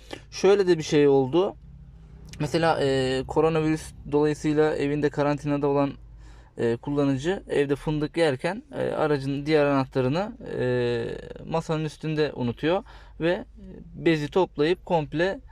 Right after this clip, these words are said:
çöpe atıyorlar arkadaşlar. Aracın yedek anahtarı da o şekilde, e, kayboluyor, gidiyor. Biz yine her ihtimale karşı çöpe giden anahtarı aracın hafızasından sildik ve yerine yeni orijinal anahtarımızı kodladık,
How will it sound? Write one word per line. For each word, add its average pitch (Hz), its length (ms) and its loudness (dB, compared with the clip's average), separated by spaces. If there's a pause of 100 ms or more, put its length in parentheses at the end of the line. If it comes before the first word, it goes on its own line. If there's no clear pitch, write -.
(380)
çöpe 180 220 2
atıyorlar 147 400 4
arkadaşlar. 127 540 2
Aracın 156 280 2
yedek 156 260 -2
anahtarı 147 420 0
da 170 80 2
o 165 80 2
şekilde, 143 500 -2 (380)
e, 135 1080 2
kayboluyor, 165 500 4
gidiyor. 156 420 2 (320)
Biz 185 260 -4
yine 175 380 0
her 190 160 0
ihtimale 165 440 0
karşı 175 480 0 (400)
çöpe 180 240 0
giden 165 200 0
anahtarı 165 420 0
aracın 156 300 2
hafızasından 156 640 0
sildik 175 480 0
ve 165 120 2
yerine 175 520 2 (380)
yeni 170 420 2 (300)
orijinal 151 500 2
anahtarımızı 147 800 0 (440)
kodladık, 165 440 2